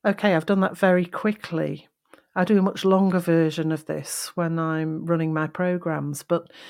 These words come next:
it's worth just taking stock and looking and listening, noticing the different forms of energy that are around us.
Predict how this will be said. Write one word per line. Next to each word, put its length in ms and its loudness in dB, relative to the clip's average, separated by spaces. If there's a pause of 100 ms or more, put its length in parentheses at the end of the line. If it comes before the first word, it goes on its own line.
(220)
it's 240 -8
worth 400 4
just 240 -2
taking 460 -2
stock 680 -6 (540)
and 220 2
looking 680 -2
and 200 -2
listening, 600 -4 (500)
noticing 840 2
the 100 -4
different 480 -6
forms 380 0
of 80 -4
energy 540 -2
that 240 -4
are 80 2
around 480 2
us. 260 -10